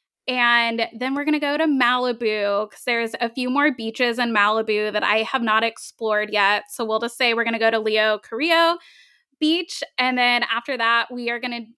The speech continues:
hike to the mash site, 'cause that's another thing that has been on my to-do list for forever. And I know it was damaged a bit by the fires in the recent years, so I really wanna go see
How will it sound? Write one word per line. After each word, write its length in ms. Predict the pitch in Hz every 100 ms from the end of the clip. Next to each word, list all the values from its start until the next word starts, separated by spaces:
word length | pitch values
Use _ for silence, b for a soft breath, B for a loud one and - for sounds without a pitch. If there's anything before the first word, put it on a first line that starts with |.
| _ -
hike 560 | - 269 277 285 - - -
to 260 | 277 240
the 180 | 220 233
mash 680 | 220 214 208 233 - - -
site, 560 | - - 254 302 381 -
'cause 160 | 311 233
that's 220 | 220 240
another 400 | 226 247 254 277
thing 300 | 262 247 240
that 160 | 226
has 160 | 233 220
been 400 | 233 226 214 226 b b b -
on 180 | 247 226
my 240 | 214 214 214
to-do 320 | 247 240 220
list 380 | 214 208 208 -
for 280 | - 220 208
forever. 460 | 220 - 254 254 254
And 120 | 240
I 100 | 233
know 160 | 240 262
it 120 | 254
was 460 | 226 220 233 226 233
damaged 560 | 220 208 214 220 -
a 80 | 226
bit 320 | 220 202 - _
by 340 | 214 202 196 208
the 100 | 208 -
fires 640 | 202 196 214 233 247 247
in 120 | 254
the 280 | 247 240 233
recent 420 | 226 240 - 240 226
years, 520 | 214 214 214 214 - b b b -
so 80 | 247
I 40 |
really 300 | 233 226 233
wanna 220 | 247 240
go 340 | 233 220 220 220
see 540 | - 247 220 214 214